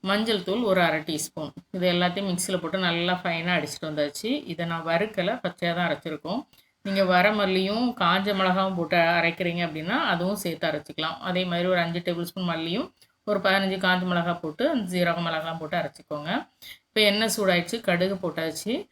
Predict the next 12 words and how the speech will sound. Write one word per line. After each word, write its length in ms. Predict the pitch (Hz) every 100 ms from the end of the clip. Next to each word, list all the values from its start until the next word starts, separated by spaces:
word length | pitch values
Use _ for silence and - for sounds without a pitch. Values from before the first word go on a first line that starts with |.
| _ _ -
வெந்தயம் 440 | 185 180 190 180
போட்டாச்சு, 440 | 170 151 156 151 247 294
பொரியட்டும். 600 | 185 165 160 151 175 277 - _ _ -
கடுகு 260 | 233 262
வெந்தயம்லாம் 520 | 254 202 175 170 180 196
எப்பவுமே 300 | 170 165 175
கால் 280 | 175 156
டீஸ்பூன் 380 | 151 151 - 165 165
போதும், 420 | 143 143 160 262 381 _ _ _ 180
இந்த 120 | 175
மாதிரி 280 | 160 160 165
ஒரு 200 | 165 165